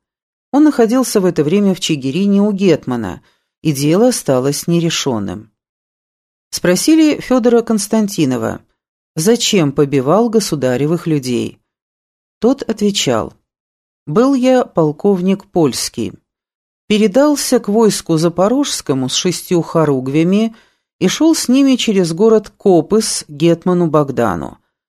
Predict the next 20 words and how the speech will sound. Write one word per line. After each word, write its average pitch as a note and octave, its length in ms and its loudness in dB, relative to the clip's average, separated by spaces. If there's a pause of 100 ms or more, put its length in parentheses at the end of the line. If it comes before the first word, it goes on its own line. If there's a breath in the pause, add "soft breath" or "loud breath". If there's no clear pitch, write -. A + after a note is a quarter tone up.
(140)
В - 80 -20
Копысе G3 680 0
велели F#3+ 360 2
мне F#3 240 0
ехать F3+ 380 -2
в E3+ 60 -4
Москву, G3 640 -2 (540)
но F3 60 0
я C#4 220 2
в C#4 60 -2
Москву C4 560 0
ехать A3 420 0
отказался. C3 880 -4 (460)
Тогда G3 260 0
меня C#4 280 2
хотели G#3 420 0
силою G#3+ 460 0
поворотить D#3 640 0
в D#3+ 60 -4
Москву, C#3 640 -4